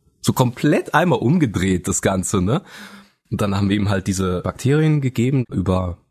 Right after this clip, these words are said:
mehrere Monate. Und er sagte, das wird auch wieder rauskommen. Es wird auch, wenn er Zähne bekommt, wird's immer wieder schlimmer werden. Da mussten wir dann auch durch irgendwo, ne?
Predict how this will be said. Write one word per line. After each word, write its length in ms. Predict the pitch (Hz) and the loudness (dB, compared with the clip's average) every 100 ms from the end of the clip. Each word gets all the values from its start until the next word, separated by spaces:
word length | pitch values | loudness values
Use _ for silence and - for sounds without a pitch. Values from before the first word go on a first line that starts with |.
| _ | _
mehrere 460 | 92 110 113 95 90 | 0 2 2 2 2
Monate. 560 | 95 127 131 - 151 - _ _ _ _ - | 2 2 0 0 0 -2 _ _ _ _ -2
Und 40 | |
er 60 | 98 | 0
sagte, 260 | 110 - | 0 0
das 200 | 98 - | -2 4
wird 180 | 120 156 | 4 4
auch 140 | 107 113 | 0 2
wieder 160 | 98 | 2
rauskommen. 640 | 95 123 151 - 135 127 131 - - - _ | 2 2 0 0 0 0 -2 -12 -20 -20 _
Es 180 | - - | -6 0
wird 180 | 110 - | 0 0
auch, 240 | 101 98 | -6 -4
wenn 140 | 104 101 | -4 -2
er 140 | 92 | -4
Zähne 260 | - 139 139 | 0 0 0
bekommt, 420 | 120 - 101 98 | -2 0 0 0
wird's 140 | 95 - | -4 0
immer 240 | 135 117 | 0 0
wieder 180 | 110 101 | 0 -2
schlimmer 400 | - 127 123 101 | 0 0 0 0
werden. 420 | 110 143 143 143 - - - - - - - _ _ | 0 0 0 -2 -4 -20 -20 -20 -20 -20 -20 _ _
Da 80 | 101 | 0
mussten 300 | 104 127 147 | 2 2 2
wir 80 | 117 | 2
dann 140 | 101 | 0
auch 100 | 92 | 0
durch 440 | - 104 147 - - | 2 2 2 -2 -2
irgendwo, 540 | 123 135 131 135 143 | 0 0 0 2 2
ne? 260 | 113 123 | 2 0